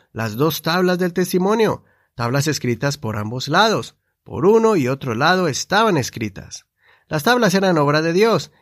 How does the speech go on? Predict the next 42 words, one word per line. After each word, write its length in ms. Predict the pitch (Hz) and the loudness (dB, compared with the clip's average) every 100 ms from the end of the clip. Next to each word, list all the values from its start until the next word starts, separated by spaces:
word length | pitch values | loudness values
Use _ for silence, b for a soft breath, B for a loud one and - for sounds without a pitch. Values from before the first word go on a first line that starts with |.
| _ | _
y 100 | 113 | -4
la 80 | 113 | -4
escritura 600 | 104 110 101 110 127 123 | -4 -6 -4 -2 0 0
era 260 | 131 131 - | 0 -2 -2
escritura 640 | 151 143 160 147 180 190 | -4 -2 -2 0 0 0
de 100 | 196 | 0
Dios, 440 | 202 240 220 131 | 2 2 0 -4
grabada 520 | 117 110 107 147 180 151 | -6 -4 0 2 0 -2
sobre 320 | - 113 110 | -4 -4 -6
las 280 | 104 98 - | -6 -10 -2
tablas. 640 | 160 180 165 - - - _ _ _ B B B | 0 0 -4 -6 -14 -20 _ _ _ B B B
Al 160 | - 180 | 0 2
oír 180 | 202 277 | 4 4
Josué 300 | 233 175 202 | 2 2 0
el 80 | 190 | 0
estruendo 400 | 147 165 190 175 | -2 -2 0 0
del 160 | 117 | 0
pueblo 240 | - 175 165 | 0 0 0
que 100 | 143 | -2
gritaba, 560 | 117 107 156 143 143 | -4 -2 0 0 0
dijo 320 | 143 185 185 | -4 -4 -2
a 60 | 165 | 0
Moisés: 580 | 135 113 - 101 - - b b | 0 -2 -4 -6 -8 -18 b b
"Estruendo 720 | 117 - - 156 233 247 226 | -6 -6 -2 4 4 4 2
de 120 | 220 226 | 2 2
batalla 640 | 202 196 247 240 214 208 | 0 0 0 2 0 -2
hay 300 | 240 240 226 | 0 2 2
en 100 | 220 | 2
el 100 | 214 | 0
campamento". 960 | 208 202 196 208 233 226 226 202 127 - _ _ _ _ _ - | -2 -6 -2 0 0 0 0 -2 -2 -10 _ _ _ _ _ -12
Pero 200 | 110 110 | -6 -4
Moisés 280 | 107 - | -4 -2
respondió: 680 | 135 147 151 143 196 160 - _ _ _ | 0 0 0 2 2 0 -6 _ _ _
"No 120 | - 113 | -8 -6
es 140 | 120 | -2
estruendo 440 | 160 165 180 175 | -4 0 0 2
de 100 | 180 | 2
victoria 420 | 180 175 208 226 226 | 2 2 2 2 4
ni 80 | |
estruendo 640 | 214 - _ 214 254 247 214 | 2 0 _ 2 2 4 2
de 140 | 180 | 2
derrota. 600 | 165 147 120 107 - - | 2 0 -2 -4 -10 -18